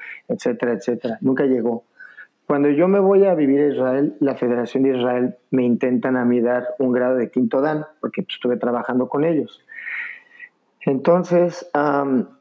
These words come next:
el presidente de la federación trata de hacer el trámite y me dice, "Traes un desmadre aquí de dos, no sé qué". Le dije, "Ah, sí, déjalo". La verdad, yo honestamente, a mi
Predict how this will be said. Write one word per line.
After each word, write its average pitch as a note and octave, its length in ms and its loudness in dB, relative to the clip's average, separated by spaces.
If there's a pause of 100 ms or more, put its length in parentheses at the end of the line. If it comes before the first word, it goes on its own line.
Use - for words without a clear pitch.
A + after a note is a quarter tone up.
(140)
el C3 160 -2
presidente C#3 380 -2
de - 20 0
la D3 100 -2
federación C#3+ 400 -2
trata D3+ 280 -2
de - 20 -2
hacer D3+ 180 -2
el D3 100 -2
trámite D3 400 -2
y - 20 0
me C#3+ 100 0
dice, C#3 180 -2
"Traes D3 300 -4
un D#3+ 80 0
desmadre D3+ 520 -2
aquí D3 340 -2
de B2+ 460 0 (380)
dos, C3+ 480 -2 (140)
no C#3+ 220 -2
sé C3 180 -2
qué". C#3+ 120 -2
Le C#3 100 2
dije, C#3 140 -2
"Ah, - 720 -2
sí, - 160 -2
déjalo". D3+ 320 0 (500)
La D3 120 0
verdad, E3+ 380 2 (180)
yo E3+ 320 4
honestamente, F3 1000 -2 (440)
a C#3 360 -2
mi D3 440 0